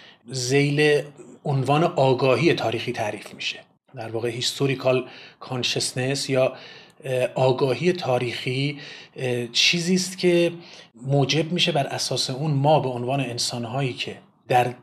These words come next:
دوره تاریخی متأخرتری قرار داریم تلقیمون، اه، بر این باشه که به اعتبار این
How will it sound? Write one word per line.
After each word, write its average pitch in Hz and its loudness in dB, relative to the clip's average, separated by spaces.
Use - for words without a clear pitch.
دوره 135 4
تاریخی 156 2
متأخرتری 135 0
قرار 117 4
داریم 131 -2
تلقیمون، 170 2
اه، 131 -2
بر 131 0
این 165 0
باشه 160 -2
که 151 0
به 135 -10
اعتبار 147 4
این 170 2